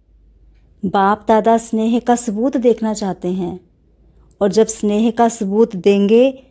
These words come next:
तो आपको तालियां बजाने की ज़रूरत नहीं पड़ेगी, लेकिन माया भी ताली बजाएगी कि वाह विजय वाह, प्रकृति भी ताली बजाएगी। तो इसलिए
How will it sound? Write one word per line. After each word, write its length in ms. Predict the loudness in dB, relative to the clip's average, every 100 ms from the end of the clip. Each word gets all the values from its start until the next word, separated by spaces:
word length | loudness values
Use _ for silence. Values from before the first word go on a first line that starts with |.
| _ -16
तो 140 | -12 -2
आपको 460 | 0 0 -2 2 2
तालियां 600 | 4 2 2 2 0 0
बजाने 440 | 0 0 0 -2
की 460 | -4 -4 -2 -4 -8 -2
ज़रूरत 420 | 2 4 4 2
नहीं 240 | -2 0 0
पड़ेगी, 560 | 0 -2 -4 -8 -12 _ _ _ _ _ -4
लेकिन 280 | -2 0
माया 400 | 0 2 2 2
भी 120 | 4 2
ताली 300 | 2 2 0
बजाएगी 720 | 0 -2 -4 -4 -6 -8 -10 _ _ _ _ _ _
कि 100 | -8
वाह 520 | -2 0 2 0 0 -4 _ -2
विजय 380 | 0 2 4 2
वाह, 440 | 2 -2 -4 -6 -10 _ _ _ _ _ -2
प्रकृति 540 | -2 0 0 2 2
भी 120 | 2 4
ताली 300 | 2 2 0
बजाएगी। 640 | -2 -2 -4 -6 -10 -14 _ _ _ _ _ _ _ _ _
तो 60 | -4
इसलिए 640 | -2 -2 -2 2 2 2